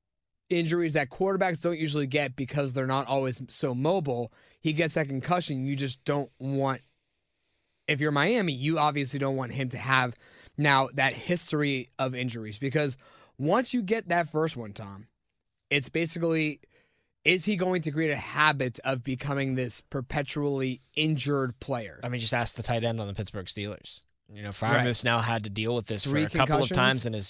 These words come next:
Speaker 2: short N F L career
Speaker 1: Mm-hmm.
Speaker 2: already. You worry, and, you know, each hit to the head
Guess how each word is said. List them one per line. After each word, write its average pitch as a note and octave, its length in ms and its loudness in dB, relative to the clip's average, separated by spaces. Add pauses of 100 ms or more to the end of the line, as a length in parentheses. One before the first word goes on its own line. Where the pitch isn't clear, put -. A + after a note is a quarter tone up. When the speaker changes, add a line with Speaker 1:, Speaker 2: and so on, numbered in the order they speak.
Speaker 2:
short A#2 360 0
N A2+ 140 0
F G#2+ 160 -2
L A2 120 0
career A2+ 320 2
Speaker 1:
Mm-hmm. A2+ 80 2
Speaker 2:
already. F#2+ 480 -2 (420)
You A#2 160 -2
worry, A2+ 640 -2 (100)
and, G#2 120 -8
you G#2+ 100 -8
know, G2+ 200 -8
each D#3 240 0
hit G3 200 0
to F3+ 100 -2
the A#2+ 220 0 (120)
head A#2 480 0